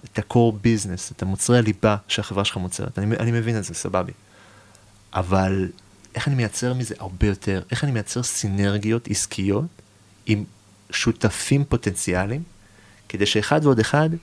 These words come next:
יהיה הר-, שווה הרבה יותר משלוש?" ביזדב צריך לבוא ולפתח את העסק לכיוונים שהעסק עצמו לא חשב עליהם.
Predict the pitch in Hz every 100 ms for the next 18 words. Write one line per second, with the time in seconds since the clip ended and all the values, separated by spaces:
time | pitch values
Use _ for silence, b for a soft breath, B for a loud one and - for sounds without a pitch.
0 | - 107 98 92 - - 104 98 104 104
1 | 98 - 92 - - - - - - B
2 | B B B B - - 147 156 175 175
3 | 165 - - 117 - 101 127 117 101 -
4 | 98 - - 127 - 113 - 107 - 165
5 | - - _ - - 104 - 104 123 143
6 | 107 104 107 - - 107 98 - 101 92
7 | 90